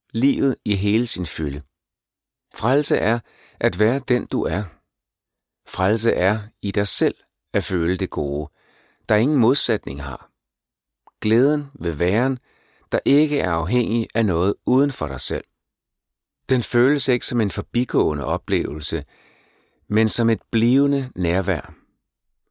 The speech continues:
I teistisk sprogbrug er dette at kende Gud, ikke som noget uden for dig selv, men som din egen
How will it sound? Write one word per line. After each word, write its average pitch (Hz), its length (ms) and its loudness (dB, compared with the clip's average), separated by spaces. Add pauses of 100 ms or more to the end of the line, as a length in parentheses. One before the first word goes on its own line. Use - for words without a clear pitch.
(1200)
I 110 140 0
teistisk 113 840 0
sprogbrug 92 760 0 (100)
er 95 120 2
dette 92 520 0
at 80 260 -2 (180)
kende 95 320 0
Gud, 113 280 2 (1040)
ikke 151 220 4
som 131 160 2
noget 110 360 4
uden 131 260 2
for - 140 -4
dig - 120 -4
selv, - 260 -4 (800)
men 110 140 2
som 113 180 0
din 123 240 -2
egen 110 400 2